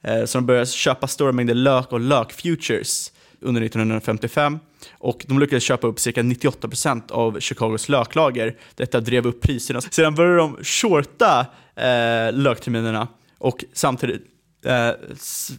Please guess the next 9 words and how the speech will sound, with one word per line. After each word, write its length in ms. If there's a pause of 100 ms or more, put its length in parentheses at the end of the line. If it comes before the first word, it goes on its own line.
(180)
bara 260
sälja 360
ut 300
på 80
marknaden 480
all 220
lök 180
de 120
hade, 340